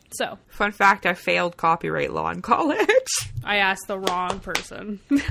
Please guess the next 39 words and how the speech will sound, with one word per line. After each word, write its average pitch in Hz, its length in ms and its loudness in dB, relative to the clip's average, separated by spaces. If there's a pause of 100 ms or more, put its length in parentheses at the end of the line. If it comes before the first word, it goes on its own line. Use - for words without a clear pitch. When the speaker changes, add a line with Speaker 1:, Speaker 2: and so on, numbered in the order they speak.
(720)
Speaker 2:
Okay, 269 260 0
technically 294 480 -2
I 294 60 -2
passed, 240 440 -2
but - 160 -6
only 208 260 -2
because 214 320 -4
I 196 100 -2
got, 185 160 -2
like, 190 160 -2
ninety-eight 170 580 0
on 160 120 -2
the 156 120 -8
exam. 156 520 -8 (100)
Speaker 1:
It's - 100 -20
the - 160 -2
effort - 300 -2
that 214 160 -6
counts. - 380 -10 (380)
<laughs> 269 120 -6 (920)
Speaker 2:
But 262 180 4
no, 208 140 2
it's, 180 240 -2
it 196 160 -6
should - 180 -8
be - 60 -14
fine. - 300 -16
We're - 80 -14
good, - 180 -12 (160)
I - 60 -10
hope. - 260 -14 (100)
Speaker 1:
Okay. 185 200 -6 (320)
I'm 190 180 -2
just 196 180 -12
literally 220 360 0
gonna 226 160 -2
read 220 200 -4
his 220 240 -8
tweets, 240 300 -12